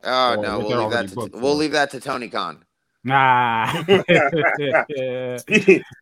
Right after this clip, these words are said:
Speaker 2: He's got
Speaker 3: speaking
Speaker 2: the
Speaker 3: of
Speaker 2: pocket.
Speaker 3: Tony, speaking of Tony, we, you know, we, we've had noticed, you know, uh, well, s-, since, since the Donna P C W Ultra, we, you know, they always, you guys ha-, have always had, like, the breakout superstars and the breakout wrestlers that,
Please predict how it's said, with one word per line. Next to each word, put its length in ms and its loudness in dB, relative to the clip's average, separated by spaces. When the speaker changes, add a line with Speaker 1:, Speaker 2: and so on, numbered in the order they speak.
Speaker 2:
He's 200 2
got 120 4
Speaker 3:
speaking 80 6
Speaker 2:
the 60 4
Speaker 3:
of 80 0
Speaker 2:
pocket. 200 4
Speaker 3:
Tony, 220 4
speaking 340 -2
of 160 -2
Tony, 340 2
we, 160 -6
you 160 0
know, 180 0
we, 200 -10
we've 260 -8
had 240 4
noticed, 400 -6
you 120 -10
know, 340 -12
uh, 360 -2
well, 400 -10
s-, 220 -14
since, 240 -2
since 160 -4
the 80 -10
Donna 320 -4
P 160 -10
C 140 -16
W 280 -10
Ultra, 340 -6
we, 320 -10
you 140 -12
know, 200 -12
they 120 -10
always, 420 -4
you 160 -10
guys 260 -6
ha-, 280 -8
have 180 -12
always 440 -6
had, 340 -8
like, 220 -14
the 80 -20
breakout 440 -8
superstars 680 -12
and 100 -20
the 40 -20
breakout 460 -10
wrestlers 520 -14
that, 180 -14